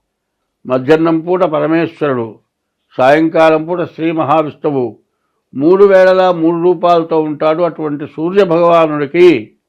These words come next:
ప్రతిరోజు కూడా నమస్కారం చేయటం, తన ఇష్టదైవాన్ని పూజించడం,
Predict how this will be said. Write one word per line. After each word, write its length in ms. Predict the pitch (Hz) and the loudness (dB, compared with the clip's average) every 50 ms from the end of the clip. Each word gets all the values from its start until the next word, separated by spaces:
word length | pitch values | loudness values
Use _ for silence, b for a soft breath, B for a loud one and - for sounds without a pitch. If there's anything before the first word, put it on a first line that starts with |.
| _ _ _ _ _ _ _ _ _ _ _ _ _ _ _ - | _ _ _ _ _ _ _ _ _ _ _ _ _ _ _ -8
ప్రతిరోజు 540 | 127 131 131 - 185 202 220 233 226 226 | -8 -8 -6 -2 2 4 4 6 6 4
కూడా 260 | 220 202 208 202 190 185 | 4 4 4 4 4 4
నమస్కారం 640 | 175 165 160 165 151 - - 175 170 160 156 160 156 139 147 | 2 0 -2 -4 -4 -2 0 0 0 0 0 -4 -6 -6 -4
చేయటం, 460 | 143 139 139 143 147 143 127 107 101 - _ _ _ _ _ _ _ _ _ _ _ _ _ _ _ _ _ _ - | -6 -4 -2 -2 -2 -2 -4 -6 -10 -16 _ _ _ _ _ _ _ _ _ _ _ _ _ _ _ _ _ _ 0
తన 160 | 160 170 196 | 0 0 2
ఇష్టదైవాన్ని 920 | 196 175 143 - - 233 226 214 214 196 185 175 170 170 170 170 175 175 165 | 0 -2 -2 -2 -2 -4 -2 0 0 0 0 0 2 2 2 2 0 -2 -8
పూజించడం, 960 | - _ 156 156 151 151 156 151 147 - 143 143 147 156 156 143 123 110 | -8 _ -6 -6 -6 -6 -8 -8 -6 -6 -4 -2 -2 -2 -2 -4 -6 -8